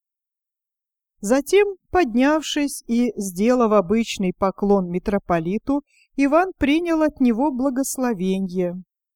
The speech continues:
"А ты, Алексей, — сказал он Адашеву, — нынче ж ко мне наверх приходи. Дело я для тебя придумал. Знаешь, отец митрополит, от самой, почитай, смерти отцовской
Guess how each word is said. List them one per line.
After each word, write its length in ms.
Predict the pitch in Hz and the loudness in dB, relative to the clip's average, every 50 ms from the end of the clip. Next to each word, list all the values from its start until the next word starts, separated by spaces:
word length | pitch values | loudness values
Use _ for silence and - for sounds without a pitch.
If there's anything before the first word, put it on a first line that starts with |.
| _ _ _ _ _ _ _ _ - | _ _ _ _ _ _ _ _ -2
"А 160 | - 226 214 | 0 0 0
ты, 380 | - _ - 208 220 277 294 277 | 0 _ -2 0 2 2 0 0
Алексей, — 640 | - 285 294 285 311 311 - - - 294 285 285 269 | 0 0 0 0 0 -2 -4 -6 -2 0 0 0 -2
сказал 520 | - - - 254 254 226 247 240 240 240 | -4 -2 -2 -2 0 2 2 2 4 4
он 140 | 233 233 233 | 2 2 2
Адашеву, — 680 | 233 220 196 226 226 220 214 - - 226 202 208 202 - _ _ _ _ _ _ - | 0 0 0 2 2 2 0 0 -2 0 0 0 0 -2 _ _ _ _ _ _ -2
нынче 500 | 220 214 240 294 359 349 - - 262 220 | 2 4 4 4 2 0 -4 -2 0 0
ж 100 | 196 - - | -2 -2 0
ко 140 | - 214 | 2 2
мне 240 | 202 214 214 262 302 | 4 4 4 2 2
наверх 460 | 285 233 208 202 190 202 202 196 _ - | 2 2 2 2 2 0 -2 -2 _ -6
приходи. 580 | - 196 190 - 202 185 175 165 180 180 170 - _ _ _ _ _ _ 175 | -4 -4 -4 -2 -2 -2 -2 0 -2 -4 -4 -4 _ _ _ _ _ _ -14
Дело 360 | 170 196 262 302 339 330 294 | -4 0 2 2 4 4 2
я 300 | 240 196 226 240 254 254 | 2 2 2 0 0 0
для 200 | 208 220 220 220 | 0 -2 -4 -4
тебя 300 | - - 202 196 233 240 | -4 -6 -2 -2 -2 -2
придумал. 640 | - - 214 233 226 196 226 214 190 170 170 160 - _ _ _ _ _ _ - | -2 -2 -2 -2 0 2 0 0 0 0 -4 -8 -10 _ _ _ _ _ _ -12
Знаешь, 480 | 190 185 247 330 370 339 240 - - _ - | -6 0 0 2 2 2 0 -2 -4 _ -4
отец 500 | - 220 233 - - 302 302 - - - | -2 -2 -2 0 -2 -4 -4 -4 -4 -6
митрополит, 680 | 302 302 - 285 285 262 - 285 277 262 226 175 - - - _ _ _ _ - | -6 -4 -2 -2 -2 0 0 0 0 2 0 -2 -2 -6 -20 _ _ _ _ -4
от 220 | 247 262 254 - | -2 -2 -2 -4
самой, 500 | - - - - 349 359 349 339 330 330 | -6 -8 -2 0 0 2 2 0 -2 -4
почитай, 600 | - - 294 - - - 294 - - 311 311 294 | -2 -4 -4 -4 -2 -6 -4 -2 0 0 0 0
смерти 640 | - - - 247 247 302 349 359 349 - _ - 240 | -2 -4 -2 0 0 2 2 0 0 -2 _ 0 2
отцовской 840 | 214 226 247 - - - 311 294 247 185 - - - 180 165 156 | 2 2 2 -2 -4 -2 0 2 2 0 -2 -6 -6 -6 -6 -6